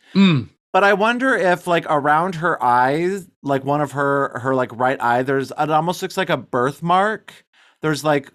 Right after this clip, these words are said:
Speaker 2: cool, like, freckles almost, and I can't tell if it is a birthmark, if it was a character thing, or if that's really, like, authentic Mia Goth, but it was so striking.
Speaker 1: Yeah.
Speaker 2: She's just is,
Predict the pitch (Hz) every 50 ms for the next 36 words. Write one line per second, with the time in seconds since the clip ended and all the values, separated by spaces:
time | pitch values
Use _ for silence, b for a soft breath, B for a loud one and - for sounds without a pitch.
0 | - - - - 156 151 156 156 156 156 151 151 143 135 - - - - - -
1 | 147 143 143 - 180 175 180 185 190 196 196 185 165 180 - 180 185 185 190 202
2 | 202 208 214 214 208 - - - - 151 151 151 147 - 170 175 175 156 156 -
3 | 147 143 143 143 - 139 - 120 123 127 120 139 - 139 135 135 131 139 143 135
4 | 131 139 135 - 143 127 107 120 104 117 107 - - - 165 170 175 165 165 -
5 | 175 160 - 170 160 156 151 143 135 - 143 127 156 - - - - 127 117 120
6 | 139 139 135 135 127 123 120 117 - 120 117 110 - - - _ _ _ _ _
7 | _ _ b b b - 123 123 - - 139 131 123 - 135 127 - 120 123 123
8 | 123 113 101 110 104 104 113 127 - - - 131 131 120 - 135 120 - - -
9 | 143 139 143 151 143 - - 143 127 123 127 123 123 120 110 104 107 B B B
10 | B B B - 190 208 233 214 - - - 175 170 170 160 - - - - -
11 | 147 139 131 117 110 -